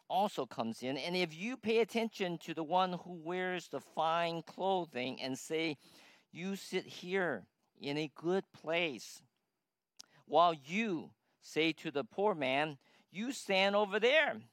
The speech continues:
or 'Sit down at my feet,' have you not then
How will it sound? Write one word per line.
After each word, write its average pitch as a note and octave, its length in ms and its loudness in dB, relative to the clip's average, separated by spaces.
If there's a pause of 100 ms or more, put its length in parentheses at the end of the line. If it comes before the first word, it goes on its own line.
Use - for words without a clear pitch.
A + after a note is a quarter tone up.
(160)
or D3+ 320 0 (100)
'Sit - 400 0
down F#3+ 500 2 (440)
at C3+ 180 -2
my D3+ 180 2
feet,' D#3 380 -2 (580)
have F3+ 280 0
you B3+ 280 -6
not A#3 380 2
then F#3+ 460 0